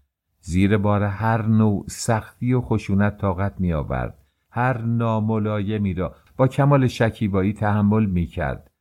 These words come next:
جز شکست در عشق را، آن هم به این شکل ناهنجار و بی‌انصافانه.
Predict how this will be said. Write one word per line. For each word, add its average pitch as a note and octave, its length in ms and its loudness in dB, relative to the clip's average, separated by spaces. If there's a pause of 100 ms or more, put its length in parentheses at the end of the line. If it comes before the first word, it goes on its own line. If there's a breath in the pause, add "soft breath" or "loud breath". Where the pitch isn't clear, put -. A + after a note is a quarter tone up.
(180)
جز C3 520 4
شکست G#2+ 680 -4
در F#2+ 220 0 (120)
عشق G#2 540 -4
را، C2+ 280 -6 (220 soft breath)
آن A2+ 180 4
هم C#3 200 2
به B2+ 80 2
این B2+ 140 2
شکل C3+ 360 -2
ناهنجار A#2+ 960 2 (260 soft breath)
و A2+ 100 2
بی‌انصافانه. G#2+ 1600 2